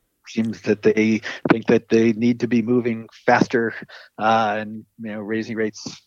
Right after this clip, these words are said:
not only faster, but by <laughs> larger amounts. So, um,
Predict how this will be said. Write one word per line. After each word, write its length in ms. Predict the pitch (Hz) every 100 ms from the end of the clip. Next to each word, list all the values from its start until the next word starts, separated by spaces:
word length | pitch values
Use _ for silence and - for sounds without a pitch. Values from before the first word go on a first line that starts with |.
| _ _ _
not 180 | 110 110
only 180 | 104 104
faster, 420 | 110 110 - 107
but 220 | 104 101
by 200 | 104 101 98
<laughs> 40 |
larger 760 | 110 113 110 139 113 117 110 104
amounts. 320 | 110 101 - _ _ -
So, 340 | 127 123 113
um, 440 | 113 113 110 107